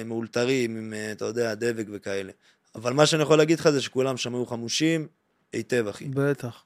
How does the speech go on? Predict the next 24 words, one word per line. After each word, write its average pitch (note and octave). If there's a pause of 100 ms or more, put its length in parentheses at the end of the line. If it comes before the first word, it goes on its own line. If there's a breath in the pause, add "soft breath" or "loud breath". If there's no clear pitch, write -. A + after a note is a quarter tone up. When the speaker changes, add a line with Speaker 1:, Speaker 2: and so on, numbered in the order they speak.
(100)
Speaker 1:
היטב, B2+
מכף C#3+
רגל C3+
ועד B2
ראש, D#3
ציוד, D3
אחי, D#3+ (580)
קומנדו, C3+ (160)
לכולם. C#3+ (600)
Speaker 2:
וואו. C3+ (280)
Speaker 1:
היו C#3
לך D#3
הרבה F3
כאלה F3
שאתה E3
יודע, E3
שבאים D#3
לך C#3+
עם D3+
מכנס D3+
אדידס C#3
וזה, A#2+
Speaker 2:
כן. C#3+
Speaker 1:
אבל A#2+